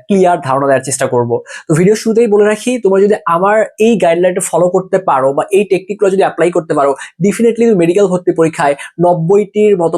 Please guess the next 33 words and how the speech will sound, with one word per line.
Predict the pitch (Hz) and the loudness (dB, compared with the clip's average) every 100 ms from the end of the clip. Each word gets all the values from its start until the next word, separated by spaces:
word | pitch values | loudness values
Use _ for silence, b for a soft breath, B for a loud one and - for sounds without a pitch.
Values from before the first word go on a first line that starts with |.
| 170 | -2
প্রশ্ন | 180 180 175 151 | -2 -2 -4 0
হুবহু | 170 175 151 | 0 2 2
কমন | 139 139 | 0 0
পেতে | 135 131 | -2 0
যাচ্ছ। | 120 - - 131 _ - | -2 -4 -6 -6 _ -2
এবং | 214 160 165 _ - | 0 0 -4 _ -2
কিভাবে | 220 208 226 226 | 0 2 0 2
কমন | 214 214 | 0 2
পাওয়া, | 220 220 | 0 0
প্রত্যেকটা | 226 226 - 226 202 | -2 -4 -6 -2 0
জিনিস | 180 220 - _ - | 2 0 -4 _ -2
এবং | 165 165 165 | -2 -2 -2
tips | 226 226 | -2 0
and | 202 185 | -2 0
tricks | 202 - | -2 0
নিয়ে | 156 139 147 | -2 -2 -6
আজকের | - 175 156 | -6 0 0
ভিডিওটি | 147 143 170 | 2 0 0
সাজানো | 151 135 131 | -2 0 0
গোছানো | 131 131 131 | -4 -6 -6
থাকবে। | 120 135 - B B - | -6 -6 -6 B B -4
So, | 139 | -2
মেডিকেল | 170 214 240 | 0 2 2
ভর্তি | 233 233 | 0 -2
পরীক্ষার | 233 247 240 | 0 0 0
জন্য | 240 | 2
আমাদের | 196 175 | 2 0
definitely | 175 196 196 | 0 0 0
কি | 202 | 0
করতে | 202 208 | -2 -2
হয়? | 214 | -2
নাম্বার | 160 165 | 0 2
ওয়ান, | 190 | 0